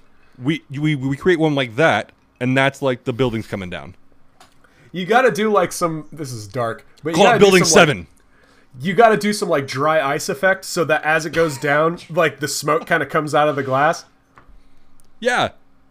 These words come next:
Speaker 1: but, uh, can you, could you imagine
Speaker 2: Yes, I
Speaker 1: if
Speaker 2: could.
Speaker 1: on
Speaker 2: That'd be
Speaker 1: nine eleven,
Speaker 2: hilarious.
Speaker 1: Irish people started posting them doing all this shit?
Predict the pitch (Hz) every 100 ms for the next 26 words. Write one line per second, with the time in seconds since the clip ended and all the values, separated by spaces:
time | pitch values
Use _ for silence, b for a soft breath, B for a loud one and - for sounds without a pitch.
0 | _ - 202 202 _ - - 214 247 226
1 | - 190 247 247 202 190 190 190 175 120
2 | 98 90 - _ _ _ _ 151 220 -
3 | 147 131 165 208 185 175 185 185 170 165
4 | 139 127 - - b b b - 165 185
5 | 180 - 180 156 151 139 - - 160 143
6 | 160 165 - 151 131 135 151 147 143 135
7 | - 170 117